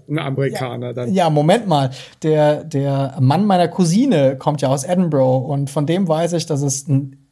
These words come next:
Speaker 2: enorm großen Unterschied macht, ob du aus Glasgow oder aus Edinburgh kommst.
Speaker 1: Ah ja,
Speaker 2: Das sind
Speaker 1: das
Speaker 2: zwei
Speaker 1: war eigentlich auch meine
Speaker 2: völlig
Speaker 1: Intention.
Speaker 2: unterschiedliche, ja, so. Und, äh,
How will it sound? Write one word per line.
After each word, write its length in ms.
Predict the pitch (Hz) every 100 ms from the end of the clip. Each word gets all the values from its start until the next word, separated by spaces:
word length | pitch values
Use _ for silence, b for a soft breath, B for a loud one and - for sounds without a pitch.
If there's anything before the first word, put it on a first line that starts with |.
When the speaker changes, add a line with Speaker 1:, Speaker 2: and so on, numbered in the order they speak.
| _
Speaker 2:
enorm 520 | 175 151 165 165 147
großen 440 | - 147 254 - 147
Unterschied 400 | 156 - 127 120
macht, 260 | 113 -
ob 80 | 131
du 100 | 135
aus 180 | 117 117
Glasgow 420 | 120 110 110 - 120
oder 120 | 117
aus 140 | 110
Edinburgh 460 | 117 131 131 123 113 -
kommst. 40 |
Speaker 1:
Ah 140 | 123 107
ja, 20 |
Speaker 2:
Das 120 | 104 131
sind 100 | 127
Speaker 1:
das 60 | -
Speaker 2:
zwei 160 | 117
Speaker 1:
war 80 | 117
eigentlich 240 | 131 139
auch 140 | 147 127
meine 160 | 135
Speaker 2:
völlig 480 | 139 214 214 226 226
Speaker 1:
Intention. 180 | 117 110 -
Speaker 2:
unterschiedliche, 1800 | 185 185 208 214 - 196 185 - 220 214 214 208 196 196 190 185 185 180 180 160
ja, 220 | 127 127
so. 300 | - 117 104 _ _ -
Und, 260 | 131 127 -
äh, 240 | 123 123